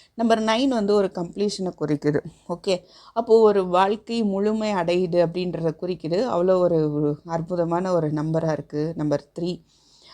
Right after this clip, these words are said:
ரைட்? And, இது வந்து ஒரு பேலன்ஸை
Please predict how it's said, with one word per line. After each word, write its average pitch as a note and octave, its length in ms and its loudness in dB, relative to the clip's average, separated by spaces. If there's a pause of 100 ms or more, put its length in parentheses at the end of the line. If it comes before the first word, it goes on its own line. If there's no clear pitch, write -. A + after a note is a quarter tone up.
(180)
ரைட்? G#3 440 -4
And, E3+ 460 0 (600)
இது G3 180 -4
வந்து G#3 280 2
ஒரு E3+ 380 4 (400)
பேலன்ஸை F#3+ 600 2